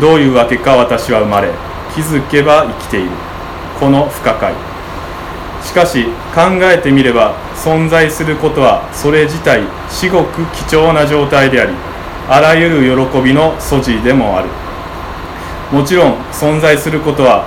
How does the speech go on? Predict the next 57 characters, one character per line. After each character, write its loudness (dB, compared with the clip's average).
あ 4
ら 6
ゆ 2
る 0
苦 2
し -4
み 2
の 0
素 0
地 0
で 0
も 0
あ 0
り -4
得 -6
る。 -4
が、 4
今 2
こ -2
こ 0
に 2
存 0
在 2
す -4
る 0
こ 0
と 0
の 2
希 -10
少 0
性 0
を、 0
希 -10
少 0
性 0
と、 2
存 0
在 4
す -4
る -2
こ 0
と 2
に 4
よ 4
る 0
喜 2
び 0
の 0
可 0
能 0
性 2
と 2
を 2
前 2
に -4
し -10
て、 -4